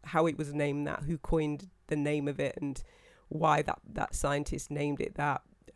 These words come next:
Um, and obviously, what they're saying is because it's a, it's a light-bearing kind of ingredient. Once it goes in, it's a protein, which is, it, you know, you, you inject it and it becomes, it forms light in the body. But I wanna know what that reaction is in the body.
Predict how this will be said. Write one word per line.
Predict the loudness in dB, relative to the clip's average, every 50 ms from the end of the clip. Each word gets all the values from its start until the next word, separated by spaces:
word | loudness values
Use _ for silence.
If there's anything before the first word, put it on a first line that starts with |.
| _ _ -2
Um, | 0 0 2 0 -2 -4 -6 -8 -10 -14 -18 -20 -20 _ _ _ _ _ _ 2
and | 4 4 4 2
obviously, | 2 0 2 0 -2 -2 -2 -2 -2 -2
what | -2 -2 -2
they're | 0 -2 0
saying | 0 0 -2 -2 -4
is | -6 -4
because | -4 -6 -4 -2 -4 -4
it's | -4 -2 0
a, | 0 0
it's | 0 -2 -2 -2
a | -2 0
light-bearing | 0 2 0 0 0 -2 0 0 2 2 2 2 0 -2 -4 -8 -14 -18 -20 _ _ _ _ _ _ _ _ _ _ -16 _
kind | -6 -4 -4 -4
of | -4
ingredient. | -6 -6 -4 -4 -4 -2 -2 -2 -2 -2 0 0
Once | 0 0 0 -2 -4
it | -4 0
goes | 2 2 2 2 2 0
in, | 0 0 0 0 -2
it's | -4 -6 -8 -10
a | -2
protein, | 0 2 2 2 0 -4 -4 -4 -4 -4
which | -6 -8 -8 -8
is, | -6 -6 -8 -6
it, | -6 -8 -8 -8 -14
you | -8 -4
know, | -4 -2 -2 -4 -6 -10 _
you, | -8 -8 -8 -8 _ _ -6
you | -2 0 2 4
inject | 2 2 2 0 -2 -2 -2 -2
it | -2
and | 0 -2 -2
it | -4
becomes, | -6 -6 -2 -2 0 0 0 -2 -4 -10 -16 -20 -20 -20 -20 -20 _ -12
it | -12 -10 -10
forms | -4 -2 0 0 0 -2 -4
light | -6 -4 -6 -6 -8 -10 -14 -14 -14 -16 -20 _ _
in | -2 -2
the | -2
body. | -2 -2 -2 0
But | 0 0 2
I | 2 2
wanna | 2 2 2 2
know | 2 2 2
what | 4 4 4 2 4 2
that | 0 2 2
reaction | 2 0 2 2 0 0 -2 -4 -2 -2
is | -2 -2
in | -2 -4
the | -2 0
body. | 0 0 0 0 -4 -6